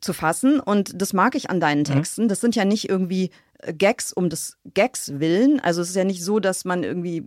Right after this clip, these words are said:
Speaker 1: keinen Witz liegen lässt und immer nur guckt, wo presst man einen raus, sondern eigentlich, finde ich, transportierst du sehr stark auch eine Weltsicht, eine Gesellschaftssicht. Äh,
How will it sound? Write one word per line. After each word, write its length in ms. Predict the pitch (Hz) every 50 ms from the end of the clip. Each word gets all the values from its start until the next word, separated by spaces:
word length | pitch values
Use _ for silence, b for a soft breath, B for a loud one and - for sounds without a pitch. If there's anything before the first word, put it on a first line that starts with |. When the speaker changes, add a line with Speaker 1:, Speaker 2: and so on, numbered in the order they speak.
| -
Speaker 1:
keinen 300 | - - 190 185 190 170 165
Witz 180 | 214 - - -
liegen 260 | 208 247 254 233 208
lässt 260 | 185 180 202 202 -
und 140 | 185 185 -
immer 160 | 185 196 196
nur 100 | 190 180
guckt, 320 | - - 240 247 - _ -
wo 120 | 180 190
presst 340 | 170 - - 185 202 - -
man 140 | 202 196 -
einen 140 | - 165 165
raus, 260 | 160 202 247 247 -
sondern 260 | 185 180 175 170 165 -
eigentlich, 720 | - 156 170 185 214 262 294 - - 285 302 294 - - - B B B B B B B B B B B B B B - -
finde 260 | - - - 240 240 233
ich, 40 | -
transportierst 720 | - - 208 214 - - 208 - - - 240 247 - -
du 80 | 208 202
sehr 320 | 165 147 165 226 247 302
stark 480 | 285 - - - 185 190 196 - - -
auch 200 | - 175 175 -
eine 260 | 180 170 156 147 143 156
Weltsicht, 680 | 170 196 220 254 247 - - - 196 185 - - -
eine 120 | 180 180 156
Gesellschaftssicht. 1400 | - 170 156 151 160 170 185 220 226 - - 226 196 - - - - - - - - 214 214 - - - - -
Äh, 180 | - 156 180